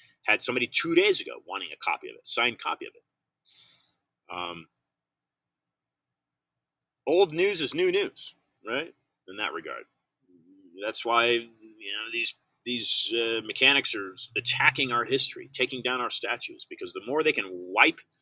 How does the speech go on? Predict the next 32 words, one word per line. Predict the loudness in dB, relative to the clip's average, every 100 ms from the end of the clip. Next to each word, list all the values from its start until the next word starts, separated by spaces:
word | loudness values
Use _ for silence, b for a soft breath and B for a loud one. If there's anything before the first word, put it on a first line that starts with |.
| _ _ _ 6
wipe | 8 8
out | 6
your | 6 2
ability | 4 2 2 0
to | -2
understand | -4 -2 0 -2
from | -6
the | -4
past | -2 -2 -4 -12
and | -18 _ _ _ _ _ -2
learn | -2
from | -2
the | -8 -6
past, | -6 -10 -10 0
better | 2 2
off | 0
they | -2 -2
are | -6 -14 _ _ _ _ _ _ _ _ -18
with | 0
their | 4 4
narrative, | 2 -4 -10 _ -12
which | -8 -6
again | -4 -4 -4
is | -6 -6
to | -8
conquer, | -8 -10 -8 -12 -14 _ _ -20
to | -12
divide | -2 2 2
America | 2 -4 -4 -8
and | -8
conquer | -10 -10
it. | -16